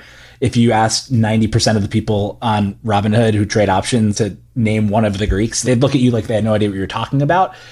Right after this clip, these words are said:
And so, like, it's really easy to lose money trading options. So I came out against that in the piece 'cause I had, when I was younger, lost a bunch of money trading options. So said that it was crazy they made it that easy. And the person's point was the average account size is, like,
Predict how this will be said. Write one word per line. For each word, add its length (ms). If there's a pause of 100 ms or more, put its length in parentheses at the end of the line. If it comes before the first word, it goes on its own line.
(160)
And 140
so, 100
like, 140
it's 140
really 320
easy 340
to 120
lose 360
money 220
trading 240
options. 420
So 60
I 120
came 280
out 240
against 260
that 200
in 40
the 80
piece 260
'cause 120
I 140
had, 220
when 120
I 160
was 180
younger, 240
lost 240
a 60
bunch 160
of 40
money 140
trading 300
options. 420
So 180 (340)
said 180
that 80
it 60
was 120
crazy 260
they 120
made 140
it 100
that 120
easy. 300
And 100
the 60
person's 360
point 180
was 160
the 80
average 200
account 240
size 220
is, 80
like, 140